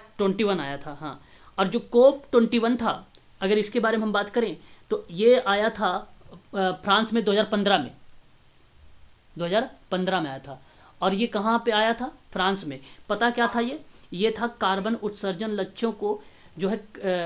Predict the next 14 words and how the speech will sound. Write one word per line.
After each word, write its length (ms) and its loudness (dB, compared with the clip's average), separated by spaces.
कानूनी 360 4
रूप 180 -4
से 140 -2
बाध्यकारी 600 0
संधि 400 -2
के 100 -4
परिप्रेक्ष्य 460 -8
में 140 -10
था 40 -12
ये, 180 -14
उसके 200 -4
परिप्रेक्ष्य 460 -6
में 80 -12
था। 200 -20